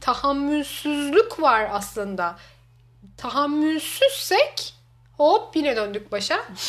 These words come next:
Speaker 1: Ne
Speaker 2: Evet.
Speaker 1: oldu? Mükemmellikten yine söz edemiyoruz.
Speaker 2: Tabii.
Speaker 1: Yani bu, e,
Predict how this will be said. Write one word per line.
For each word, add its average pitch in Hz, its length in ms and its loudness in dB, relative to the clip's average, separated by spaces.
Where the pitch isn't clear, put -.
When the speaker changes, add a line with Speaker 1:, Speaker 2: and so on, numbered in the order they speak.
Speaker 1:
Ne 185 80 -2
Speaker 2:
Evet. 247 100 0
Speaker 1:
oldu? 214 260 -4
Mükemmellikten 285 840 0
yine 285 240 -2
söz 226 200 -4
edemiyoruz. 190 500 -4
Speaker 2:
Tabii. 214 80 0
Speaker 1:
Yani 220 240 -6
bu, 269 200 0
e, 214 420 -6